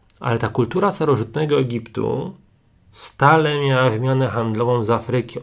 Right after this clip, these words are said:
z Afryką, z krajami Afryki, które były na południe od, e, od Egiptu. Jednocześnie ta Af-, ten Egipt stale się starał tą Afrykę poznać. Ta Afryka go kusiła.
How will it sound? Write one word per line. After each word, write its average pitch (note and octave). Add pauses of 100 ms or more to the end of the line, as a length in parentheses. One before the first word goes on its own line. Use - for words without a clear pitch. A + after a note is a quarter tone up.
(100)
z G2+
Afryką, A#2
z D3+
krajami D#3+
Afryki, D3
które D#3
były E3
na E3+
południe E3+
od, A2
e, A2+
od B2+
Egiptu. A#2+ (300)
Jednocześnie C#3
ta E3
Af-, -
ten C#3
Egipt C3+
stale F3+
się -
starał F3
tą E3 (540)
Afrykę F3
poznać. A#2
Ta C3
Afryka E3+
go E3+
kusiła. E3+